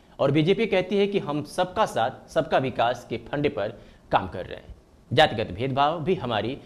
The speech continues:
सरकार में नहीं है, लेकिन इसी प्रदेश में हम सब दलितों के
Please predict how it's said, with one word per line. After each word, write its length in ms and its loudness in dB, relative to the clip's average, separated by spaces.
सरकार 420 0
में 100 -4
नहीं 200 -4
है, 160 -10
लेकिन 240 2
इसी 300 0
प्रदेश 360 4
में 340 -2
हम 180 2
सब 300 2
दलितों 400 4
के 140 0